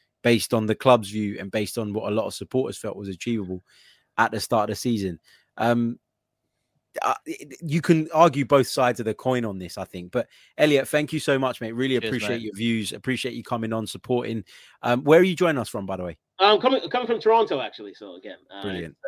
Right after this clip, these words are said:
Speaker 3: it's, uh, it's eight thirty-eight in the morning, and, uh, yeah, it's, it was a pleasure being on with you guys. And,
Speaker 2: Cheers,
Speaker 3: uh,
Speaker 2: man.
Speaker 3: I'm just gonna, I'm gonna go for my morning run, and, uh, and, uh,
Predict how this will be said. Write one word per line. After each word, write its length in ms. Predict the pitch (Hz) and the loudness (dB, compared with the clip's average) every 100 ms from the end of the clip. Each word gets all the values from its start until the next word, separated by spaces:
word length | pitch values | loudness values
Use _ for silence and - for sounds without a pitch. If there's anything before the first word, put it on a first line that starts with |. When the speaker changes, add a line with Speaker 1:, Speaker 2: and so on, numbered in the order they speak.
| 104 | -8
Speaker 3:
it's, 60 | |
uh, 20 | |
it's 180 | 104 - - | -8 -6 4
eight 240 | 147 147 - | 4 4 4
thirty-eight 680 | 151 151 151 151 147 160 156 | 4 8 8 6 6 2 2
in 60 | |
the 60 | 147 | 2
morning, 400 | 151 170 214 220 | 2 4 2 2
and, 440 | 135 135 131 131 | -2 -2 0 -2
uh, 140 | 131 131 | -2 0
yeah, 280 | 131 180 131 | 0 0 0
it's, 160 | - - | -4 -6
it 140 | 123 | -4
was 140 | 120 | -4
a 40 | 117 | -4
pleasure 260 | 143 135 | -2 0
being 200 | 123 135 | 0 0
on 140 | 131 139 | 2 0
with 120 | 139 | 0
you 60 | 139 | -2
guys. 460 | 127 135 180 - - | -2 0 -2 -6 -10
And, 320 | 123 120 120 | -8 -6 -4
Speaker 2:
Cheers, 200 | 113 120 | -4 -4
Speaker 3:
uh, 40 | |
Speaker 2:
man. 40 | 113 | -6
Speaker 3:
I'm 200 | 101 147 | -4 -6
just 120 | 147 | -4
gonna, 160 | 139 135 | -6 -4
I'm 220 | 131 135 | -2 -2
gonna 180 | 127 127 | -2 -2
go 120 | 127 123 | -2 -4
for 100 | 127 | -6
my 140 | 120 | -6
morning 300 | 123 131 131 | -4 -2 -2
run, 280 | 127 170 269 - | -4 -6 -10 -10
and, 440 | 135 151 190 190 | -6 -4 -6 -6
uh, 400 | 185 180 175 170 - - | -6 -6 -10 -14 -18 -18
and, 220 | 160 160 | -12 -8
uh, 240 | 165 165 | -6 -6